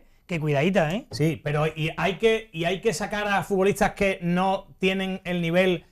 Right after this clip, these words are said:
Speaker 2: eh,
Speaker 1: Pero tú me dices a mí que
Speaker 2: mínimo
Speaker 1: Tremolina
Speaker 2: exigido.
Speaker 1: no tiene nivel, no tiene nivel físico.
Speaker 2: No, no, yo no hablo de Tremolina solo, yo hablo de, de las rotaciones que hizo, el caso de, de Nico Pareja tiene una molestia, bueno, pues tú te quedas en Sevilla,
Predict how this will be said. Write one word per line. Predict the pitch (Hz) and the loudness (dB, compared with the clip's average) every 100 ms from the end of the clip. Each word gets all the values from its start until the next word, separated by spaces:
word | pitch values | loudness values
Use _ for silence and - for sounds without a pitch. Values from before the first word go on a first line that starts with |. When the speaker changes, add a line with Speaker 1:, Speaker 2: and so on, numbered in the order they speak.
| _ _ 170 | _ _ -2
Speaker 2:
eh, | 175 175 170 | 2 2 4
Speaker 1:
Pero | 170 170 | 4 4
tú | |
me | 214 | 4
dices | 240 240 | 4 4
a | |
mí | |
que | - | 4
Speaker 2:
mínimo | - 240 240 | 4 4 6
Speaker 1:
Tremolina | 240 | 6
Speaker 2:
exigido. | 240 | 4
Speaker 1:
no | |
tiene | 233 240 | 2 0
nivel, | 233 226 269 | 2 2 2
no | 202 | 2
tiene | 202 247 | 2 2
nivel | 247 254 | 2 2
físico. | 254 143 196 | 2 4 6
Speaker 2:
No, | 226 | 6
no, | 170 | 6
yo | 175 | 6
no | |
hablo | 220 220 | 6 6
de | 202 | 4
Tremolina | 196 202 196 180 | 4 4 2 2
solo, | 220 220 | 6 8
yo | 135 139 | 6 4
hablo | 160 202 226 | 6 6 6
de, | 170 165 160 151 | 4 2 4 0
de | 143 139 143 | -4 -2 0
las | 131 113 - | 0 -2 -6
rotaciones | 139 135 117 156 165 | -4 -4 -2 -2 0
que | 175 | 0
hizo, | 160 208 220 - - | 2 2 0 -4 -10
el | 113 | -6
caso | 117 135 170 165 160 | -2 0 4 4 4
de, | 160 160 151 - - | 4 2 0 -6 -10
de | 131 151 | -4 0
Nico | 151 180 | 2 4
Pareja | 185 202 208 | 4 6 6
tiene | 208 214 | 6 4
una | 214 | 4
molestia, | 208 220 220 214 | 4 4 8 8
bueno, | 185 | 8
pues | 175 | 6
tú | 190 | 6
te | 214 | 6
quedas | 208 190 | 6 4
en | |
Sevilla, | 170 170 208 208 214 196 | 4 4 6 8 6 4